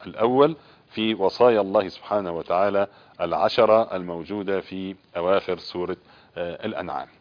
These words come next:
الوصية الثانية قال: "وبالوالدين إحسانا". ما قال: "أحسنوا للوالدين"، قال: "وبالوالدين إحسانا".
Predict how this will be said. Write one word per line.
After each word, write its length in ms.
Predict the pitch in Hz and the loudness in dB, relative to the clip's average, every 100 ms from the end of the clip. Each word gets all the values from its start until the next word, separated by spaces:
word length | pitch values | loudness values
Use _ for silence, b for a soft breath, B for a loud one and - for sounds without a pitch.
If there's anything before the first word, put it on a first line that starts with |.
| B B B 113 | B B B -2
الوصية 500 | 123 120 - 196 147 | 2 2 0 0 -2
الثانية 640 | - 113 107 127 123 131 b b _ | -2 -4 -2 -2 -2 -4 b b _
قال: 400 | 135 131 123 127 - | 4 6 6 4 2
"وبالوالدين 1200 | 107 95 110 101 107 110 92 90 110 110 113 107 _ | 0 0 -4 0 2 2 0 -4 -4 -4 -8 -10 _
إحسانا". 520 | - - - 104 80 73 _ _ _ _ _ _ _ - | -12 -6 -2 0 -2 -12 _ _ _ _ _ _ _ -4
ما 180 | 123 | -2
قال: 380 | 160 - 139 143 B B B 107 | 0 4 4 4 B B B -2
"أحسنوا 640 | - - 170 165 123 104 | -2 -4 -4 -2 -4 -4
للوالدين"، 680 | 98 92 95 90 92 90 76 _ | -6 -2 -2 -2 -4 -6 -8 _
قال: 320 | - 113 117 120 B B - | 4 6 4 0 B B -2
"وبالوالدين 1000 | 101 107 101 110 107 101 120 113 113 - | 0 0 2 2 2 0 -4 -4 -8 -8
إحسانا". 520 | 85 - 123 107 82 | -12 -4 -2 -2 -4